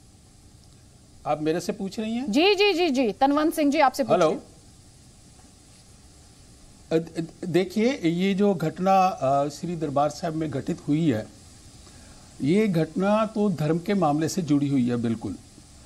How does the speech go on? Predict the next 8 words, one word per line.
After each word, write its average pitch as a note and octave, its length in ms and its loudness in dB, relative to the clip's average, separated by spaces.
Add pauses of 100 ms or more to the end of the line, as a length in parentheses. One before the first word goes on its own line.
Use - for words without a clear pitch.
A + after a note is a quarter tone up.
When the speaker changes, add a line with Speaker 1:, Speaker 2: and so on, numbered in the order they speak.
(200)
Speaker 1:
इसमें G#3+ 320 0
राजनीति G3+ 640 2
नहीं G3+ 160 2
होनी D#3 260 0
चाहिए, A2+ 380 -4 (760)
क्योंकि G3 240 -6 (140)
इस A#3 280 -2
वक्त D3+ 500 -2